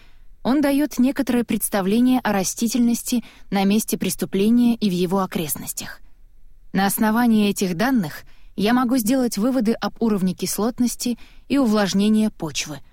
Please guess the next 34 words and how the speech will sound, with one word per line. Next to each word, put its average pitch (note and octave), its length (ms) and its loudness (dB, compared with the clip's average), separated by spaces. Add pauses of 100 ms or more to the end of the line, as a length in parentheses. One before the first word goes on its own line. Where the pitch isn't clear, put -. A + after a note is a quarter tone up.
(360)
о F#3+ 120 0
том, C#4 240 2
находится B3 520 0
ли A#3 100 4
это B3 180 0
место A3 340 2
в - 80 -6
тени G#3 380 2
или A3+ 240 2
на A3+ 160 2
солнце, E3 540 -6 (420)
в A3 80 0
лесу B3 400 0
ли F#3 100 2
оно, G3 360 0 (300)
и A3 80 2
если F#3 420 0
да, G#3 300 0 (400)
то C4 100 0
в - 60 -6
каком A#3+ 440 0
именно. C#3 460 -8 (760)
На G3+ 160 2
это C#4+ 180 0
могут C#4 320 0
уйти A3+ 360 0
часы, - 520 -2 (380)
дни G3 500 2
и A3+ 80 2
недели, F#3 600 2 (340)
а A#3 120 0
то C#4+ 100 -2
и B3 140 4
месяцы. - 500 -4